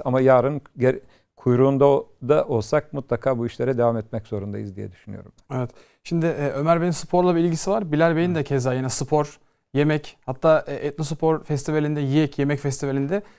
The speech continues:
Speaker 2: eşinizle beraber bir yemek yapma, e, siz, girişiminiz de olmuştu. Tabii bu belki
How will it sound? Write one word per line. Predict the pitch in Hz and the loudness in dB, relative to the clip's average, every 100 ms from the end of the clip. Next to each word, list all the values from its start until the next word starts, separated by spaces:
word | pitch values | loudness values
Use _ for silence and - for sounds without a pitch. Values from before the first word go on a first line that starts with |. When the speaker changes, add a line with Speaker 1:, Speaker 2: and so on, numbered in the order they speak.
| _ | _
Speaker 2:
eşinizle | 147 135 170 156 143 | -2 2 4 4 4
beraber | 135 170 180 | 4 4 4
bir | |
yemek | 156 156 156 | 2 2 2
yapma, | 151 156 151 139 - _ 117 | 0 2 -4 -4 -14 _ -8
e, | 120 120 117 110 - | -6 -6 -8 -10 -10
siz, | - 143 | -6 0
girişiminiz | 143 139 151 156 147 | 2 2 2 2 2
de | |
olmuştu. | 131 117 - - 196 - - | 0 -2 -6 -6 -6 -8 -4
Tabii | 170 | 0
bu | 180 190 185 165 | 4 4 4 2
belki | 170 196 190 | 2 4 0